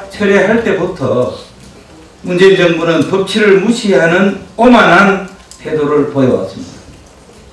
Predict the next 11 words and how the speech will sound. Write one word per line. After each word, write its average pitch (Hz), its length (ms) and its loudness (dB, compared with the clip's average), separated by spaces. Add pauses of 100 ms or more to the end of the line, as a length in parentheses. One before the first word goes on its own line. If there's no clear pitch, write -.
(320)
불법 196 380 0
시위에 175 380 0
따른 165 400 0
국가적 202 380 -2
손해에 180 500 -2
대해 160 360 -2 (1040)
책임을 226 480 4
물어야 226 340 4
할 165 160 2
정부가 196 440 4
오히려 208 600 4